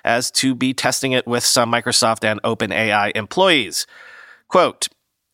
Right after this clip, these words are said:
"After placing an early bet on Open A I, the creator of Chat G P T, Microsoft has another secret weapon in its arsenal, its own artificial intelligence chip for powering the large language models responsible for understanding and generating human-like language.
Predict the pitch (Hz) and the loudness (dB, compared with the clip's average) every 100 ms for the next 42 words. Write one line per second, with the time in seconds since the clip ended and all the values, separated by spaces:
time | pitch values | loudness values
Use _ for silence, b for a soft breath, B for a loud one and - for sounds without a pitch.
0 | - 170 208 196 233 233 233 208 196 208 | -2 0 0 -2 0 0 2 2 2 2
1 | 180 185 180 156 165 185 160 156 160 185 | 2 2 4 2 2 2 4 4 4 2
2 | 160 120 139 117 110 - 110 - 104 101 | 0 -2 0 0 0 0 0 0 -6 -6
3 | - 190 220 180 175 165 156 156 147 131 | -2 0 2 2 2 2 2 4 0 2
4 | 180 262 - 165 131 135 127 120 113 113 | 2 2 0 0 2 2 2 -2 -2 -2
5 | - 107 - 131 175 B B B B 196 | 0 0 2 2 0 B B B B -6
6 | - 147 151 170 - 151 180 175 190 160 | 0 2 2 0 2 2 2 0 2 0
7 | 196 233 202 185 - 185 - - 180 - | 2 0 2 -4 2 2 2 0 -2 0
8 | 151 175 175 165 131 139 131 131 120 123 | 0 0 -2 2 2 4 0 0 2 2
9 | 123 113 120 - 214 254 190 196 175 160 | 2 0 -2 2 2 2 0 2 2 2
10 | 170 - 151 151 147 143 135 117 117 117 | 0 2 2 2 0 2 2 2 0 -2
11 | 123 - 113 101 101 - 147 185 180 107 | -6 -4 -4 -2 -2 -2 0 2 2 0
12 | - | -4